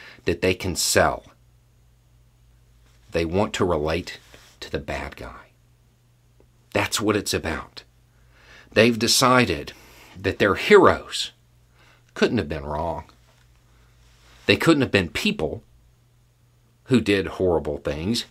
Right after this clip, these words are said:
hideous things in their own words. They were heroes, so they're infallible.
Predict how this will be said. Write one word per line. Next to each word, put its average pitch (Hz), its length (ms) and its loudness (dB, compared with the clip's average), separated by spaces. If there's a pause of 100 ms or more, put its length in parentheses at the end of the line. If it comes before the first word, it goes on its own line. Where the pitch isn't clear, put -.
hideous 107 640 2 (360)
things 82 360 -4
in 95 240 -4
their 82 180 -4
own 78 240 -6
words. 73 540 -10 (2500)
They 101 140 4
were 98 180 2
heroes, 76 580 -6 (240)
so - 160 2
they're 95 160 6
infallible. 87 880 0